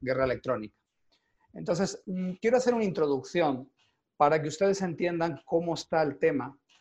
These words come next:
para que vean cómo manipulan las sociedades, eh, desde gobiernos, entidades, a nivel global,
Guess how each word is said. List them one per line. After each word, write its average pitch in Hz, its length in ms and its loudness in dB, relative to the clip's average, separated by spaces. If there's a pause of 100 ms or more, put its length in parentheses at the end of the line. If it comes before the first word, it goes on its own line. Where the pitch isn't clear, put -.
(240)
para 131 220 2
que 147 160 4
vean 151 480 4
cómo 160 420 2
manipulan 143 680 0
las 123 140 -4
sociedades, 131 840 0 (140)
eh, 120 280 -6 (460)
desde 127 240 -2
gobiernos, 135 840 0
entidades, 127 800 0 (240)
a 127 120 0
nivel 139 300 4
global, 139 440 6